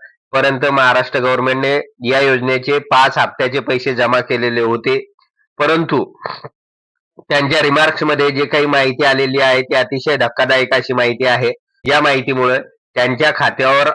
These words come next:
आलेले पैसे सुद्धा रिटर्न गेलेले आहे, पैसे कॅन्सल झालेले आहे.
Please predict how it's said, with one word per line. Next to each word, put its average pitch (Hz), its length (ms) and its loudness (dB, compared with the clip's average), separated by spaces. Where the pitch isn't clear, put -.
आलेले 127 440 2
पैसे 135 400 -2
सुद्धा 131 380 0
रिटर्न 127 380 -2
गेलेले 117 380 0
आहे, 113 280 2
पैसे 123 320 0
कॅन्सल 117 460 -2
झालेले 98 360 0
आहे. 92 220 -2